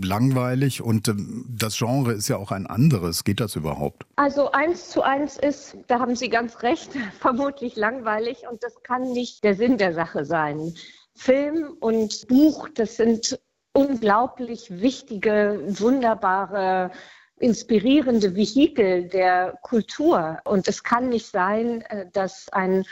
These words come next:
Speaker 2: Roman in der Verfilmung geglückt ist, wenn die Dinge sich so ähneln.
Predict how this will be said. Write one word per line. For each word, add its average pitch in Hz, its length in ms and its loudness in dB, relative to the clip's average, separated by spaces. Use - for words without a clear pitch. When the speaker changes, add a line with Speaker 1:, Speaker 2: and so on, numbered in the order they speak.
Speaker 2:
Roman 202 600 2
in 214 180 -2
der 196 140 2
Verfilmung 226 680 2
geglückt 220 520 -2
ist, 208 340 -2
wenn 202 200 2
die 202 160 0
Dinge 226 300 4
sich - 480 -2
so 226 640 2
ähneln. 170 600 2